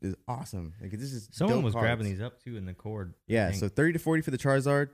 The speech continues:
Speaker 1: thirty to sixty for the Blastoise, and then forty to sixty for the Venusaur. So in this case, Venusaur was a little bit more expensive. And then Pikachu, thirty to sixty. So
Speaker 2: It's
Speaker 1: again, you're gonna pick up these cards, um,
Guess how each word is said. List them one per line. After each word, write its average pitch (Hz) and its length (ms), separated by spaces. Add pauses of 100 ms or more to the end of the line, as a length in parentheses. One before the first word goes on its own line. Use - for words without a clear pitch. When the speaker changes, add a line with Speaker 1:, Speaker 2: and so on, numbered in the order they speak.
(120)
Speaker 1:
thirty 143 240
to 107 60
sixty - 340
for 117 120
the 98 80
Blastoise, 107 720
and 104 140
then 98 80
forty 127 320
to 101 80
sixty 101 320
for - 100
the 87 80
Venusaur. 98 400
So 98 160
in 90 120
this 143 120
case, 113 220
Venusaur 135 380
was 87 140
a 85 40
little 117 160
bit 110 100
more 98 140
expensive. 90 520 (500)
And 101 80
then 98 80
Pikachu, 107 600 (160)
thirty 120 240
to 92 80
sixty. 90 460 (380)
So 117 100
Speaker 2:
It's 110 80
Speaker 1:
again, 135 360
you're 120 120
gonna 151 160
pick 147 160
up 123 80
these 123 140
cards, 110 360 (260)
um, 87 380